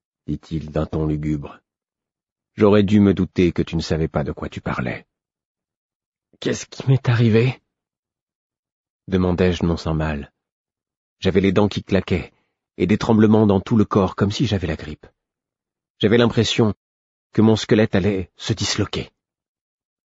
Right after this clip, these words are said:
Tu m'as offert ton énergie.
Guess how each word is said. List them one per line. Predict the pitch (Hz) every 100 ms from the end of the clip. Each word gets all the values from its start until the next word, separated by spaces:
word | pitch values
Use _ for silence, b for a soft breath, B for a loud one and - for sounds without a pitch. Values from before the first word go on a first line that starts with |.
| _ _ _ _ _ _ _ _ _ _ -
Tu | 90
m'as | 95
offert | 101 - 98 90
ton | 87
énergie. | 82 80 80 73 71